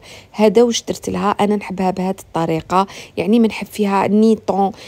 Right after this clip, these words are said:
ني فروماج ني والو، والله صدقوني غير تجي هايله.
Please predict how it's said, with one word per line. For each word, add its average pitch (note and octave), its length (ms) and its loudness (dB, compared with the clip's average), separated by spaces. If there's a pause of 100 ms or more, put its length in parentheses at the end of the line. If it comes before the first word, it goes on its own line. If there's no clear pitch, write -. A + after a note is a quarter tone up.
(160)
ني G#3+ 160 4
فروماج G3+ 800 2
ني G3+ 220 0
والو، G3+ 580 2 (300)
والله G#3 320 2
صدقوني A3 800 -2
غير G#3 180 -2
تجي F3+ 460 -4
هايله. D#3 340 -2